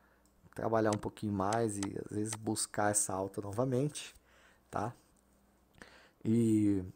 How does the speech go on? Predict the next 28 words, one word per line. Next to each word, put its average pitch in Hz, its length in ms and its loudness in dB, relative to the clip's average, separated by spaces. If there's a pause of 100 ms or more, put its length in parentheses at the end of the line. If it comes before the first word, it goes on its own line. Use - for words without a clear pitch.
(180)
ou 165 240 8 (1500)
ele 104 160 -2
trabalha 104 840 2 (720)
aqui, 113 520 -2 (920)
tá? 107 320 -2 (120)
Vem 107 100 2
mais 139 320 2
um 147 80 -2
pouquinho 117 640 -2
aqui, 127 340 0 (580)
trabalha 117 380 0
mais 139 460 4
um 156 40 -2
pouco 127 400 -2
e 156 60 -2
cai. 92 420 -4 (460)
Cai 104 280 -2
e - 20 -4
busca 110 320 -8
esse - 140 -14
ponto 110 340 -6
aqui, - 200 -12
ó, - 40 -12 (640)
tá? - 260 -6
Busca - 240 -8
esse 120 160 -4
ponto 107 360 -6
aqui, 135 360 -2